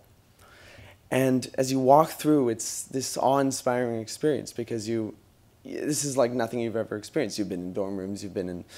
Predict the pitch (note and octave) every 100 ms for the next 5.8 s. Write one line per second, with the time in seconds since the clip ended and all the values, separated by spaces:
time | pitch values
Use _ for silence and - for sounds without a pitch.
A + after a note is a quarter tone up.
0 | - - - - - - _ - - G1+
1 | G1+ - - - A#2+ B2+ B2 A#2 A2+ -
2 | - - - A2+ B2 B2 A2+ G#2 G#2 G#2+
3 | - B2 - B2 C3+ B2+ A#2+ A2 A2 A2
4 | - A#2+ A#2 A2+ G#2+ A#2+ A2 G#2 A2 G#2
5 | G2+ G#2 - A2 G#1+ - -